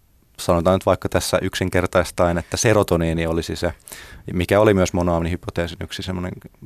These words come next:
pääväittämä, että nimenomaan serotoniini on, on se hermovälittäjäaine, jonka ikään kuin epätasapaino aivoissa sitten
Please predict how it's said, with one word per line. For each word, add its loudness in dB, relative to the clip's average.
pääväittämä, 0
että -6
nimenomaan -4
serotoniini -4
on, -4
on 2
se 4
hermovälittäjäaine, 2
jonka -2
ikään -4
kuin -6
epätasapaino -6
aivoissa -6
sitten -10